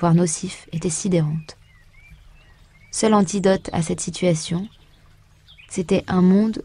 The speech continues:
où s'épanouissaient les qualités d'attention à l'autre, de cœur et de fraternité. À propos d'aliénation,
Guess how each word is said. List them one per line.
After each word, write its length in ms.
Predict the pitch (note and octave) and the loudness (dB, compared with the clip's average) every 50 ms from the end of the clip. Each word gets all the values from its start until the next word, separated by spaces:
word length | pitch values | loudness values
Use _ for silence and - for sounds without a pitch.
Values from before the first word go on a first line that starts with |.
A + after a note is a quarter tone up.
| - - | -8 -8
où 60 | F3 | -8
s'épanouissaient 920 | D#3+ - F#3+ F3 - F#3+ F#3+ F#3+ F#3+ F3+ - - - - G3 G3 - - - | -4 -4 -4 -2 0 0 2 2 2 0 0 -4 -4 -4 -4 -4 -4 -6 -4
les 160 | F3 E3 D#3+ | -2 -2 -2
qualités 460 | D#3+ - G3 F#3+ F#3 F3 - F#3+ F3 | -2 -2 -2 -2 -2 -2 0 0 0
d'attention 420 | F3 E3+ E3 E3+ E3 D#3 - F3+ | 0 0 0 -2 -4 -4 -2 -2
à 120 | E3+ E3+ E3+ | 0 0 2
l'autre, 420 | F3+ F3+ G3 G3 - - - - - _ _ - | 2 2 0 -2 -4 -10 -16 -18 -20 _ _ -4
de 80 | G3 | -4
cœur 420 | F3 D#3+ - F3 F#3+ F#3 G3 - - - - - - _ _ _ - - | -4 -2 -2 -4 -4 -4 -4 -8 -14 -20 -20 -20 -20 _ _ _ -6 -2
et 60 | G3 | -2
de 100 | F3 F#3+ | -2 -2
fraternité. 760 | E3+ - - F3 - F3+ F3 E3+ E3+ E3 D#3+ - - E3+ D#3+ - - - - _ _ - - - - - - _ _ - - - - _ _ _ _ - - _ _ _ _ _ - - _ _ - - - - - _ _ _ - - | -2 -6 -8 -8 -6 -4 -4 -4 -4 -6 -8 -10 -12 -12 -12 -12 -16 -20 -20 _ _ -20 -20 -20 -20 -20 -20 _ _ -20 -20 -20 -20 _ _ _ _ -20 -20 _ _ _ _ _ -20 -20 _ _ -20 -20 -20 -20 -20 _ _ _ -10 -8
À 80 | - | -6
propos 260 | F3 - G3+ G3 A#3+ A3 | -2 0 2 4 6 6
d'aliénation, 680 | G#3 F#3+ G3 F#3+ F#3 F#3 F3 E3 - - A3 A#3 | 6 6 4 4 4 2 2 0 -2 -4 -6 -6